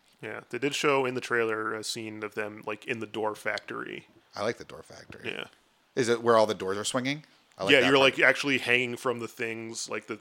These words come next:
Speaker 1: the things that are moving the doors around all over the place.
Speaker 2: That's pretty cool. I
Speaker 1: Yeah.
Speaker 2: like that. I like that part of the movie. It's really good.
Speaker 1: Yeah, and one of the things is that in the, uh, in those games, every time you go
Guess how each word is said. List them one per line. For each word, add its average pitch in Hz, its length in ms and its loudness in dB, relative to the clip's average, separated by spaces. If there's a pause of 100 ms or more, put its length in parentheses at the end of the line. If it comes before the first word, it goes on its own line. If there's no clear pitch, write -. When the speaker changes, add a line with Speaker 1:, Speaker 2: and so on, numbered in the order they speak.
Speaker 1:
the 117 80 -20
things 113 240 -8
that 107 80 -8
are 107 80 -12
moving 113 240 -6
the 107 80 -8
doors 107 320 -6
around 110 420 -4
all 110 160 -2
over 113 100 -6
the 117 60 -6
place. 120 380 -6
Speaker 2:
That's - 180 -6
pretty 82 240 -8
cool. 98 380 -4
I 92 80 0
Speaker 1:
Yeah. 92 60 0
Speaker 2:
like 101 180 -2
that. 90 520 -6 (380)
I 110 40 -2
like 107 140 0
that 98 120 0
part 98 140 -2
of - 20 0
the 92 120 -4
movie. 92 140 -6
It's 92 160 -8
really 95 140 -2
good. 95 160 -4 (280)
Speaker 1:
Yeah, 110 260 -2 (100)
and 123 180 -4
one 131 140 6
of 123 100 2
the 139 80 2
things 123 120 0
is 107 120 -6 (120)
that 113 260 2 (340)
in 139 220 0
the, 117 260 4 (180)
uh, 110 560 -2
in 123 80 -2
those 113 140 -2
games, 147 300 2
every 117 180 -2
time 113 220 -2
you 110 80 -10
go 113 300 0